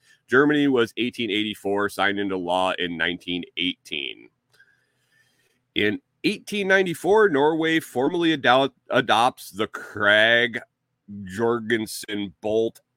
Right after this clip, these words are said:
action rifle as the main arm of its armed forces, a weapon that would remain in service for fifty years.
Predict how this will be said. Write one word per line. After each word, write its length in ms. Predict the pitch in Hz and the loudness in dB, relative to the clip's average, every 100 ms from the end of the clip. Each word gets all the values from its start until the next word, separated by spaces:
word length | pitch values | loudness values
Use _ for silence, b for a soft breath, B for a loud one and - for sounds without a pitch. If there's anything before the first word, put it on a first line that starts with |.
| - | -2
action 480 | 101 107 - 110 98 | 0 0 -2 -4 -2
rifle 420 | 95 101 98 92 | 0 0 -2 -6
as 140 | 95 - | -6 -8
the 80 | |
main 680 | 90 90 95 98 104 107 110 - - | -8 -6 -4 -2 -2 -4 -6 -10 -6
arm 480 | 98 98 101 101 73 | -4 -2 -2 -4 -4
of 160 | 87 | -6
its 180 | 87 - _ 95 | -6 -8 _ -4
armed 280 | 101 101 | -2 -4
forces, 480 | - 98 95 78 78 | -4 -4 -4 -6 -10
a 40 | 82 | -4
weapon 360 | 98 98 101 | -4 -2 -4
that 140 | 98 92 | -4 -4
would 200 | 92 85 | -4 -4
remain 400 | 92 92 98 101 | -2 0 0 -2
in 100 | 95 | -4
service 380 | 98 101 101 - | -2 0 -2 -6
for 320 | - 98 - | -4 -2 -2
fifty 560 | - - - 98 - | -6 -10 -6 -6 -6
years. 840 | 101 90 95 98 87 73 57 - | -8 -4 -2 0 -2 -6 -10 -16